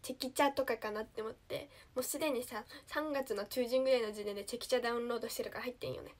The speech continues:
<laughs> チェキチャ。チェキチャはね、ダウンロード済み。<laughs> あと、ありがとう。物を大切にするのが使った。いや、あれなんだよね。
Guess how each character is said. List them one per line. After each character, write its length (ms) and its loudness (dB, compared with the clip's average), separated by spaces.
<laughs> 160 -18
チ 120 -18
ェ 40 -20
キ 120 -16
チ 120 -2
ャ。 60 -2
チ 80 -18
ェ 80 -20
キ 80 -20
チ 120 -8
ャ 60 -4
は 140 -2
ね、 220 0
ダ 140 2
ウ 100 2
ン 60 0
ロ 120 0
ー 40 -4
ド 120 2
済 160 0
み。 220 -2
<laughs> 20 -2
あ 60 -8
と、 200 -16
あ 40 -12
り 120 -4
が 120 -4
と 340 -2
う。 80 -6
物 240 0
を 40 -4
大 220 -4
切 260 -4
に 160 -4
す 60 -6
る 80 -2
の 100 -10
が 120 -14
使 180 -18
っ 20 -20
た。 100 -18
い 40 -16
や、 120 -10
あ 80 -6
れ 140 4
な 100 -2
ん 100 -2
だ 80 -6
よ 100 -6
ね。 200 -6